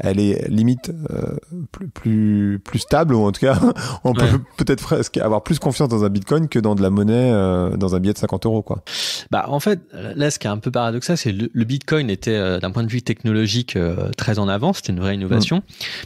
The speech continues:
Speaker 2: Mais par contre, la conception de la monnaie et de la confiance qu'il a, en fait, était très rétrograde. Parce que, comme tu dis, ça renvoie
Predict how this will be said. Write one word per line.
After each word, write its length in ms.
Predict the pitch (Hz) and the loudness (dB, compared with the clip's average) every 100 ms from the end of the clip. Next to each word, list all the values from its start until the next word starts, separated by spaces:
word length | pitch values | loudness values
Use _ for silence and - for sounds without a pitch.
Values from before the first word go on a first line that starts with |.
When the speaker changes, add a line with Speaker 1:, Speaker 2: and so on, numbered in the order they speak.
| - | -4
Speaker 2:
Mais 40 | |
par 120 | 113 120 | -2 0
contre, 160 | 175 | 2
la 100 | 123 | 2
conception 600 | - 147 - 143 - 156 | 0 -2 0 -2 0 2
de 80 | 135 | 2
la 80 | 95 | 2
monnaie 380 | 101 107 123 131 | 2 2 2 2
et 40 | |
de 60 | 104 | 0
la 80 | 90 | -2
confiance 460 | 113 113 135 123 | -2 -2 0 -2
qu'il 200 | - - | -4 -2
a, 120 | 127 180 | 0 0
en 80 | |
fait, 200 | 120 156 | 0 -2
était 240 | 104 - 101 | -2 0 -2
très 240 | - 143 | 0 0
rétrograde. 640 | 127 120 123 120 127 107 - | 0 0 -2 0 0 -2 -6
Parce 140 | 98 | -8
que, 80 | - | -4
comme 160 | - 127 | -2 -2
tu 140 | - | 0
dis, 180 | 135 196 - - - | 0 0 -2 -12 -8
ça 160 | - 101 | -2 0
renvoie 540 | 110 131 127 156 - | 0 2 2 0 -2